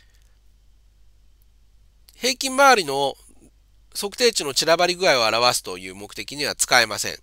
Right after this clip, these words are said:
どんなデータであろうとゼロになってしまう。では次に、絶対値を取って加算平均してはどうか。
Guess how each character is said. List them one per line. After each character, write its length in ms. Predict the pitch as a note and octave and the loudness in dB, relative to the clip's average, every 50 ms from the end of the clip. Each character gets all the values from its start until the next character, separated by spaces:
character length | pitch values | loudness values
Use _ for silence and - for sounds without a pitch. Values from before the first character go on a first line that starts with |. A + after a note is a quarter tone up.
| _ C3+ | _ -12
ど 220 | D3 F#3+ G#3+ B3+ | -8 -6 -6 -6
ん 100 | B3+ A#3+ | -4 -4
な 140 | G#3 E3 D3 | -2 -2 0
デ 160 | D3+ D#3 D3 | 0 -2 -2
ー 20 | |
タ 160 | C3 C3+ B2 A2+ | -2 -2 -2 -2
で 80 | A#2 | -2
あ 60 | A#2 | -2
ろ 80 | A#2+ A#2+ | -4 -4
う 40 | G#2+ | -6
と 100 | - A2+ | -10 -8
ゼ 160 | G#2+ C#3+ C#3+ | -8 -6 -6
ロ 80 | A#2+ A2 | -6 -8
に 80 | F#2 | -10
な 100 | E2 D#2 | -10 -12
っ 40 | - | -14
て 120 | - - | -10 -8
し 120 | - - - | -6 -6 -6
ま 60 | C2 | -8
う。 2000 | - - _ _ _ _ _ _ _ _ _ _ _ _ _ _ _ _ _ _ _ - - - _ _ _ _ _ _ _ _ _ _ _ _ _ - F#3+ | -14 -18 _ _ _ _ _ _ _ _ _ _ _ _ _ _ _ _ _ _ _ -20 -20 -20 _ _ _ _ _ _ _ _ _ _ _ _ _ -16 -12
で 100 | G3+ D4 | -10 -4
は 220 | E4 C#4+ A3 A3 A#3 | 0 2 2 2 2
次 280 | - - A3+ A#3 D4 C#4 | 0 -4 -6 -6 -6 -6
に、 340 | A3+ F#3+ F#3+ F#3+ E3+ - _ _ _ - - _ _ _ _ _ _ _ _ _ _ _ _ _ _ _ _ _ _ _ _ - | -4 -2 -2 -2 -4 -6 _ _ _ -20 -20 _ _ _ _ _ _ _ _ _ _ _ _ _ _ _ _ _ _ _ _ -10
絶 240 | B2+ - F#3+ - - - | -4 -2 -2 -2 -2 0
対 220 | G4 G#4 A4 G#4+ | 0 2 2 2
値 120 | - - | 0 -2
を 100 | C4+ G#3+ | -2 -2
取 160 | G3+ - G3 F#3+ | -2 -4 -6 -6
っ 20 | |
て 400 | - - E3 E3+ F3 E3+ E3 - - - | -6 -2 2 4 4 4 4 2 -2 -10
加 120 | - - | -8 -4
算 200 | F3+ - F#3+ F3+ | 0 0 2 2
平 160 | E3+ F#3 F3+ E3+ | 0 0 -2 -4
均 240 | - - C#3+ C3+ | -4 -8 -6 -4
し 60 | - - | -4 -2
て 100 | - A#3 | 0 0
は 120 | F#3+ D3 | 0 0
ど 140 | B2+ A#2+ G#2 | 0 -4 -6
う 40 | - | -6
か。 160 | - - | -8 -8